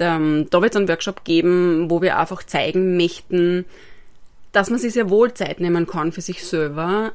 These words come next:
dass man seine Heldin einmal kennenlernt, ja. Was ist meine richtig, was ist meine Heldenstärke, ja? Ähm, beziehungsweise sie auch vielleicht ein Stück weit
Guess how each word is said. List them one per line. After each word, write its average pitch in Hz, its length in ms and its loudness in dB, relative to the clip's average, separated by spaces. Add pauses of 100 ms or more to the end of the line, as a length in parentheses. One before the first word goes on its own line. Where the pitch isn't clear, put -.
dass 180 220 -6
man 180 360 -2 (1040)
seine 180 560 0
Heldin 160 1040 0 (120)
einmal 165 240 0
kennenlernt, 156 800 -4
ja. 170 200 -2 (220)
Was 175 140 -4
ist 285 160 0
meine 156 240 -2 (120)
richtig, 208 540 -4 (840)
was 208 160 -2
ist 214 140 -2
meine 170 160 2
Heldenstärke, 160 1160 -4 (240)
ja? 156 280 -6 (500)
Ähm, 160 440 -2
beziehungsweise 208 640 0
sie 202 200 -2
auch - 120 -2
vielleicht 208 460 -4
ein 202 60 -6
Stück - 480 -8
weit 196 640 -4